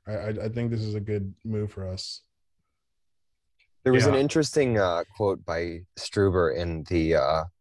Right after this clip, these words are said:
Speaker 2: in the E T R interview, if anyone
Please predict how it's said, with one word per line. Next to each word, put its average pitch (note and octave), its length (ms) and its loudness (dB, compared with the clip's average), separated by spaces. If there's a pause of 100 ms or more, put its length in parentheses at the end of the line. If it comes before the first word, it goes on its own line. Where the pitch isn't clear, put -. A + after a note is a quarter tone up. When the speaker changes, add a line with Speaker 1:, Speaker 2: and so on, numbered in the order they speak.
(180)
Speaker 2:
in F2+ 180 -2
the E2 260 0 (100)
E F2+ 100 4
T F#2 200 0
R E2+ 220 6
interview, F#2 420 2
if D#2+ 200 -4 (220)
anyone D#2+ 640 -4